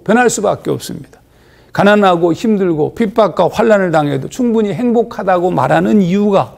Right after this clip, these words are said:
거기에 있는 거죠. 그 떡을 먹은 자들이 고백하는 것이죠. 이게 기독교의 비밀입니다. 이제는 우리 차례라고 생각합니다. 무슨 얘기냐면 주님께서 우리의 양식, 밥으로 오신 것처럼 이제 우리가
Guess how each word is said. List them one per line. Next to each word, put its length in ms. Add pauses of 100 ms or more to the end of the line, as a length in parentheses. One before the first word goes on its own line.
(760)
거기에 340
있는 200
거죠. 300
그 220
떡을 320
먹은 420
자들이 500 (640)
고백하는 540
것이죠. 560
이게 260
기독교의 560
비밀입니다. 600 (1200)
이제는 280
우리 180
차례라고 420
생각합니다. 600 (1000)
무슨 320
얘기냐면 580
주님께서 600
우리의 840 (200)
양식, 480
밥으로 400
오신 260
것처럼 440 (280)
이제 240
우리가 640